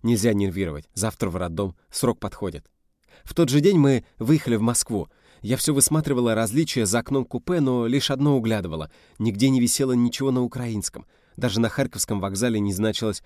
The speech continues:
«Харьков». Но я точно не знаю, как было у нас. Вот Мишка опять бурчит. Что, говорит, значит «у нас»? А я ему объясняю, «У нас» — это значит в альфа-пространстве, в моей родимой альфочке. Опять надулся. Ну и ладно.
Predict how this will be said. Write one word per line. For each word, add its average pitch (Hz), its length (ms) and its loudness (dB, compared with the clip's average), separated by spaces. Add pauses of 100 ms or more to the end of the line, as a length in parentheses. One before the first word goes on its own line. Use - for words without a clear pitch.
(160)
«Харьков». - 500 -6 (580)
Но 113 120 0
я 117 160 0
точно 143 260 0
не 104 140 0
знаю, 104 260 0
как 95 160 -16
было 101 200 -2
у 98 60 0
нас. 90 360 -6 (1160)
Вот 123 260 -2 (140)
Мишка 110 320 -2
опять 101 240 -8
бурчит. - 420 -10 (400)
Что, - 220 -2
говорит, 110 260 2
значит 104 380 -2
«у 113 100 -4
нас»? 92 340 -6 (200)
А 104 100 -8
я 110 120 0
ему 110 120 0
объясняю, 104 480 -2
«У 107 80 -2
нас» — 131 300 0 (200)
это 120 200 -2
значит 120 340 0 (240)
в 104 140 -2
альфа-пространстве, 120 960 -4
в 101 80 -10
моей 113 220 2
родимой 117 420 2
альфочке. - 580 -10 (600)
Опять 82 320 -10
надулся. 80 420 -10 (320)
Ну 107 80 -2
и 101 60 -2
ладно. 80 420 -6